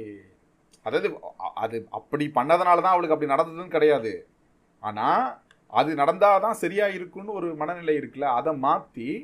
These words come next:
கட-, படம் வந்து எங்க முடியுது அப்படின்னா, தாலின்றது கூட முக்கியம் இல்ல,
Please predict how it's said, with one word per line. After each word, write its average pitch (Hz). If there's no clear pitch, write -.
கட-, 156
படம் 208
வந்து 190
எங்க 175
முடியுது 170
அப்படின்னா, 147
தாலின்றது 156
கூட 170
முக்கியம் 170
இல்ல, 135